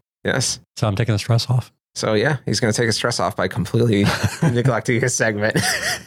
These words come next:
Speaker 1: <laughs>
Speaker 2: I'm balancing life.
Speaker 1: <laughs> So my Defend Your Gear is, uh, the last pair of shoes I think I bought. I actually think I got another pair in between, but this is the Speedland G S Oak. Uh, this is the Path Projects edition. This is, uh, got a dual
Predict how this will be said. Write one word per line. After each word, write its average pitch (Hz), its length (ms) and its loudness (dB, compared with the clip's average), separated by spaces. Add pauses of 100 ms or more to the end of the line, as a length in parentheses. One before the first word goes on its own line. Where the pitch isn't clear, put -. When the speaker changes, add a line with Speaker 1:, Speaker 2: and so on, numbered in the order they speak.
(240)
Speaker 1:
<laughs> - 680 -4
Speaker 2:
I'm 131 120 2
balancing 120 420 2
life. 95 420 0
Speaker 1:
<laughs> - 1080 -2 (720)
So 147 160 0
my 143 200 0
Defend 170 280 0
Your 156 120 2
Gear 165 240 2
is, 139 400 0
uh, 123 240 2
the 117 100 -2
last 113 300 0
pair 151 160 4
of 131 60 0
shoes 151 260 0
I 147 80 2
think 151 120 0
I 147 80 2
bought. 151 200 0
I 107 80 0
actually 117 220 0
think 117 180 0
I - 20 -2
got 107 140 0
another 101 200 2
pair 101 200 0
in 95 60 2
between, 95 280 0
but 82 240 -2
this 113 180 0
is 113 60 0
the 107 80 0
Speedland 120 640 2
G 120 240 0
S - 220 -2
Oak. 107 320 0 (380)
Uh, 87 140 0
this 92 140 2
is - 40 -4
the 101 60 -8
Path 98 300 -4
Projects 98 440 -2
edition. 110 520 2 (340)
This 98 160 0
is, 104 220 0
uh, 92 180 2
got 95 160 -2
a 90 80 0
dual 120 540 0